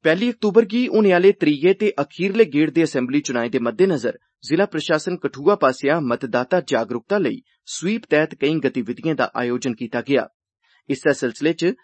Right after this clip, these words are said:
सरकारी हाई स्कूल लखनपुर च इक सांस्कृतिक कार्यक्रम करोआया गेआ, जेह्दे च नाटक ते होरनें गतिविधिएं दे राहें मतदाता जागरूकता दा सनेहा दित्ता गेआ ते मगरा मतदान दी सगंध बी चुकाई गेई।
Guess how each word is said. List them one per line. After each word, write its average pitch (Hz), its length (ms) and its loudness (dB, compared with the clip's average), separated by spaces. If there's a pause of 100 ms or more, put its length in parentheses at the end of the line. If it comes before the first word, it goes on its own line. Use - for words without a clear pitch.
(120)
सरकारी 165 520 0
हाई 180 200 2
स्कूल 156 360 0
लखनपुर 156 500 0
च 190 180 -4
इक 151 160 -4
सांस्कृतिक 135 640 -4
कार्यक्रम 117 360 -4
करोआया 117 360 -2
गेआ, 139 240 2 (300)
जेह्दे 156 260 -2
च 135 200 -2
नाटक 113 460 -2
ते 165 140 -4
होरनें 131 320 0
गतिविधिएं 117 540 -6
दे 123 100 0
राहें 131 240 -2 (280)
मतदाता 135 640 0
जागरूकता 113 520 -2
दा 113 120 -2
सनेहा 120 300 -4
दित्ता 120 300 -6
गेआ 120 200 0 (320)
ते 107 140 -4
मगरा 127 340 0 (280)
मतदान 123 520 -2
दी 131 200 -4
सगंध 120 420 -4
बी 135 160 0
चुकाई 110 320 -6
गेई। 123 220 -2